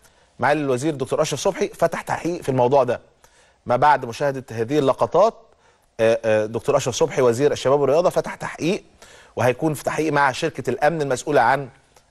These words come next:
آه، آه، ال-، ال-، الامن الاستاد وحمايه اللاعبين والامور، ال-، المسؤولين عن تطبيق الاجراءات الاحترازيه داخل الاستاد وحمايه اللاعبين من اي، آه، آه، ناس ممكن تكون متواجده في الاستاد. طبعًا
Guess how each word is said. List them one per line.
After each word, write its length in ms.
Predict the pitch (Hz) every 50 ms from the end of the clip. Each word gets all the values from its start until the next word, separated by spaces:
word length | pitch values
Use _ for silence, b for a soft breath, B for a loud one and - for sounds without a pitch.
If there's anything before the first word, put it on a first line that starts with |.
| _ _ -
آه، 80 | 101 107
آه، 320 | - 95 110 - - -
ال-، 260 | 110 107 107 104 95
ال-، 320 | - 98 101 98 95 - -
الامن 320 | 110 - 143 139 143 135
الاستاد 500 | 123 120 117 - - 139 151 180 208 185 156
وحمايه 920 | 139 143 143 147 151 131 - - _ _ _ _ - - 131 143 147 131 -
اللاعبين 520 | 127 120 120 113 110 110 131 156 175 180 170
والامور، 960 | 151 143 147 151 147 131 127 123 123 127 85 117 120 113 127 135 156 143 127
ال-، 160 | 123 123 -
المسؤولين 640 | 117 117 120 120 123 120 - - 123 131 156 165 147
عن 280 | 123 123 143 156 156 139 _ b b b b b b b -
تطبيق 340 | 139 131 117 123 151 175 147
الاجراءات 440 | 139 123 113 113 123 127 151 - -
الاحترازيه 520 | 131 117 - - 127 120 113 139 156 143
داخل 280 | 135 143 147 - 143 127
الاستاد 460 | 117 107 - - 147 147 151 143 - b b b b b b -
وحمايه 360 | 123 120 - 131 147 147 - 135
اللاعبين 340 | 123 117 113 127 143 143
من 100 | 135 131
اي، 420 | 131 - 143 147 156 147 135 135 - _ - 107
آه، 180 | 110 113 - -
آه، 180 | 107 107 107 107 -
ناس 280 | 127 143 143 135 -
ممكن 200 | 147 131 135 123
تكون 380 | - 113 - 135 139 143 135 123 B B B B B B
متواجده 400 | 117 110 - 127 139 143 127 120
في 200 | 113 107 135 131
الاستاد. 280 | 117 117 104 - 110 95
طبعًا 340 | - 151 147 143 139 139 127